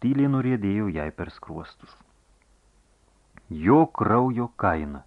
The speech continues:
sušnibždėjo ji. "Taip, jeigu žūčiau", juokdamasis tarė Alberas,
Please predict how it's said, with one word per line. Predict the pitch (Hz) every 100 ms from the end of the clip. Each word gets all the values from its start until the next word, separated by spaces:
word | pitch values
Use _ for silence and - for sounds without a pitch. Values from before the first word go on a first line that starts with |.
| _
sušnibždėjo | - - 90 82 - 76
ji. | 73 78 _ _ _ _ _ _ _ _ _ - _ -
"Taip, | 151 151 -
jeigu | 90 113 95 95
žūčiau", | 110 160 - 85 - - - - -
juokdamasis | 95 104 92 90 107 -
tarė | 95 87 98
Alberas, | 107 95 85 - -